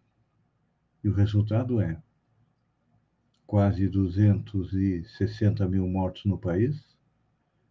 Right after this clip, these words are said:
mais de dez milhões de infectados,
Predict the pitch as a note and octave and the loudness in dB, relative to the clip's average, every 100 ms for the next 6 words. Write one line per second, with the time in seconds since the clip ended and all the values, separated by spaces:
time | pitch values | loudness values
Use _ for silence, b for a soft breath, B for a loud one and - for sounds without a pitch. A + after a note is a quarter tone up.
0 | _ G2 G#2 A#2+ G#2 G#2 E2+ A2 A2 F2+ | _ 2 4 6 6 4 6 4 4 2
1 | G2 F#2 G2+ G2 F2+ F#2 - G#2 G#2+ - | 2 4 2 2 0 -4 -2 -2 -2 -2
2 | B2 D3+ - - _ | 0 0 -6 -20 _